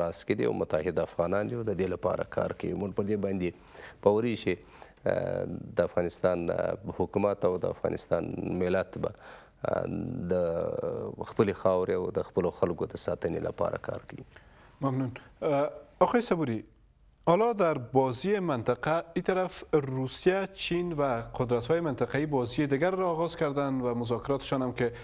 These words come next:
Speaker 2: طبعاً شما آگاه هستین. فکر می‌کنین که ما بیشتر اتکا کنیم باز هم به متحدین غربی خود و یا ای که توجهی هم داشته باشیم به مت-، به، اه، کسانی که در منطقه می‌خواین نقش بازی کنن برای افغانستان؟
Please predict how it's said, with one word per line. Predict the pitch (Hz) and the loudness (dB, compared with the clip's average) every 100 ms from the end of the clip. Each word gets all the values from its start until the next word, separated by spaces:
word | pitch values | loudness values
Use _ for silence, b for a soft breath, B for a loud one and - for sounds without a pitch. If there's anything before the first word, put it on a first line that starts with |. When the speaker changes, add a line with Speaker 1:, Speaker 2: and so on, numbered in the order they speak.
| B - | B 2
Speaker 2:
طبعاً | 127 135 139 | 4 4 2
شما | - 131 131 | -2 0 2
آگاه | 123 131 143 | 2 2 0
هستین. | 135 - 110 - B B B | 0 0 -2 -2 B B B
فکر | - 233 | 2 2
می‌کنین | 247 240 233 208 170 | 2 0 0 0 0
که | 147 127 113 B B B - | 0 2 0 B B B -4
ما | 139 156 202 226 208 | 0 2 2 2 0
بیشتر | 151 139 - 196 | 0 -2 0 2
اتکا | 180 147 170 | 2 0 0
کنیم | 185 196 165 | 0 0 2
باز | 139 175 | 2 2
هم | 185 170 | 0 0
به | 143 | 0
متحدین | 131 131 117 127 175 | 0 0 0 0 0
غربی | 151 131 113 107 151 | 0 0 0 0 -2
خود | 175 175 160 160 - 131 | 2 2 2 -2 -8 0
و | 120 | 2
یا | 131 | 4
ای | 170 185 | 2 0
که | 185 156 139 113 - - | 2 4 4 0 -4 -10
توجهی | - 131 123 143 196 | -2 2 2 4 2
هم | 185 | 2
داشته | 160 - - | 2 0 2
باشیم | 175 170 160 139 | 0 0 0 2
به | 123 | 2
مت-، | 123 127 | 2 0
به، | 117 120 120 123 117 B B B - | 2 2 2 2 0 B B B 0
اه، | 120 123 | 2 2
کسانی | 120 135 185 196 | 0 0 0 0
که | 175 | 2
در | 143 | 2
منطقه | 135 120 123 127 208 | 2 2 0 4 2
می‌خواین | 190 - 127 117 | 2 2 2 2
نقش | 131 - | 0 -2
بازی | - 117 107 | 0 0 0
کنن | 120 110 104 | -4 -4 -2
برای | 101 | -2
افغانستان؟ | 98 - 101 - - | -4 -6 -8 -6 -10